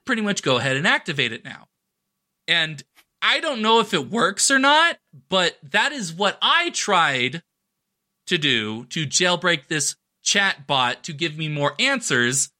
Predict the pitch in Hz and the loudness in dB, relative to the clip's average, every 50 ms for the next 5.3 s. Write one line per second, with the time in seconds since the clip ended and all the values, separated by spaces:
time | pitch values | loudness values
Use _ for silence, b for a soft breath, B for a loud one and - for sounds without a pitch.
0 | _ _ _ _ _ _ _ _ _ _ - 160 156 151 143 135 135 127 127 127 | _ _ _ _ _ _ _ _ _ _ -2 0 2 2 4 2 2 0 -2 -6
1 | 131 _ _ _ _ _ _ _ _ _ _ _ _ _ _ _ _ _ _ _ | -12 _ _ _ _ _ _ _ _ _ _ _ _ _ _ _ _ _ _ _
2 | - 139 160 180 190 196 196 196 190 180 185 175 - 180 170 170 160 156 151 143 | -8 -2 2 4 4 4 4 4 4 2 2 0 0 0 2 2 2 2 2 0
3 | 135 - - 175 151 131 - - 110 - - - - - - _ _ _ _ _ | -2 -4 -4 -2 -2 -2 -2 -2 -2 -4 -4 -6 -8 -10 -12 _ _ _ _ _
4 | _ _ _ _ _ _ - - 147 123 113 107 101 _ _ _ _ - _ _ | _ _ _ _ _ _ -4 -2 0 0 0 -2 -4 _ _ _ _ -20 _ _
5 | _ _ - 139 131 127 | _ _ -2 -2 -2 -2